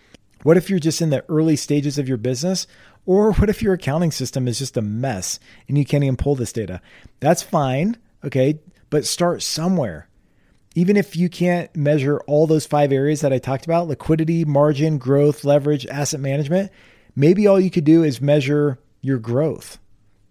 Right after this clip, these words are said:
And maybe all you could do is measure your user growth or the number of new customers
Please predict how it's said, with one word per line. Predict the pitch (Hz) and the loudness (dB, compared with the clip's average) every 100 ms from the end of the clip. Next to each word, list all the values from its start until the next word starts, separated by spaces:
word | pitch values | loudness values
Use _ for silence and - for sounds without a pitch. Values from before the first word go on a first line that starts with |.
| - | -4
And | 143 | 2
maybe | 165 185 | 4 6
all | 180 | 4
you | 180 | 4
could | 170 147 | 2 2
do | 160 165 | 4 4
is | 143 - | 2 0
measure | 143 147 139 151 147 147 - | -2 0 0 0 0 -2 -4
your | 135 131 127 123 113 _ | -4 -2 -2 -4 -8 _
user | 135 175 180 127 | 0 0 2 -2
growth | 107 90 82 - _ _ _ - | -4 -8 -10 -16 _ _ _ -6
or | 143 151 | 2 4
the | 156 | 4
number | 165 170 | 2 0
of | 156 | 0
new | 165 | 0
customers | 160 165 175 131 104 92 - | 0 -2 -4 -6 -8 -8 -12